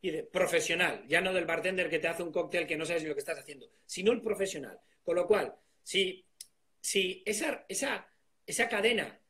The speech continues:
en la cual para mí estaba, había una puerta abierta y no se acababa de cerrar el círculo, que era nuestro mundo,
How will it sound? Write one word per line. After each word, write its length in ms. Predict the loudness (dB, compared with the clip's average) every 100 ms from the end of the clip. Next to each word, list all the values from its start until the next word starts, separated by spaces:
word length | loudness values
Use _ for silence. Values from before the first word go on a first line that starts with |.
| -4
en 100 | 0
la 120 | 4
cual 180 | 6 6
para 180 | 4 2
mí 160 | 2 0
estaba, 360 | 2 2 2
había 180 | 4 4
una 140 | 6
puerta 260 | 4 4 4
abierta 480 | 6 6 6 -8 -14 -14 -6
y 80 |
no 120 | -2 0
se 140 | 0
acababa 440 | -2 -2 0 2
de 80 | 0
cerrar 280 | 0 0 0
el 100 | 0
círculo, 560 | 0 0 0 0 -2 _ _ 2
que 100 | 4
era 140 | 4
nuestro 480 | 4 2 0 -2 -2
mundo, 500 | 0 2 2 0